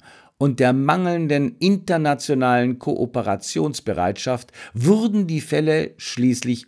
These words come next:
offiziell ad acta gelegt.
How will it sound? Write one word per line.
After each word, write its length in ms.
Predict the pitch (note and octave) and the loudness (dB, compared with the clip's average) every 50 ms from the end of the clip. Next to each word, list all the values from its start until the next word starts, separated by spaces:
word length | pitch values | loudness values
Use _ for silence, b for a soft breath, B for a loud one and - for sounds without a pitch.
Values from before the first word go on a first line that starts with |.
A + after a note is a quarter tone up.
| _ _ | _ _
offiziell 760 | - A2 F#2+ - - A2 G2 E2 - - - F2 E2+ D#2+ - - - | -2 -2 -2 -2 -2 -4 -6 -4 -6 -6 -4 -2 -2 -4 -6 -6 -6
ad 240 | A2+ G#2 F2 - - | -6 -6 -6 -10 -12
acta 380 | - F#2+ D#2+ - - - - - | -10 -10 -10 -12 -14 -18 -18 -18
gelegt. 580 | - - - E2 - - - - _ _ _ | -16 -18 -18 -18 -18 -20 -20 -20 _ _ _